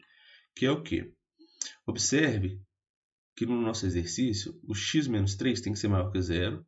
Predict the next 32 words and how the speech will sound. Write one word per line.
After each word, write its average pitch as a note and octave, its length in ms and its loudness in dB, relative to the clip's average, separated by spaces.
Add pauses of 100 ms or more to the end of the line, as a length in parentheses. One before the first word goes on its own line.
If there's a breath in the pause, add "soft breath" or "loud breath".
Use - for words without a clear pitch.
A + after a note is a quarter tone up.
(120)
e A#2+ 40 2
o B2 60 0
x A#2 240 -2
menos G#2+ 260 2
dois A2 340 2
também B2+ 500 0
tem D#3+ 120 -2
que D#3+ 60 -4
ser D#3+ 80 0
maior C#3+ 200 -2
que G3+ 100 -4
zero, A2 240 2
né? G#2+ 80 0
O G#2+ 60 2
logaritmando A2 600 0
tem A2+ 100 -4
que G#2+ 60 -6
ser A#2 80 -2
maior A#2+ 200 -2
que - 100 0
zero. G2 360 0 (1400)
Como G2 520 0 (1400)
o G#2 140 -12
x C#3 520 -2
menos G#2+ 360 -2
três F2+ 360 -4
tem G2+ 220 -2
que - 80 -10
ser - 180 -2
maior G2 540 2
que - 140 -8
zero G2+ 440 -2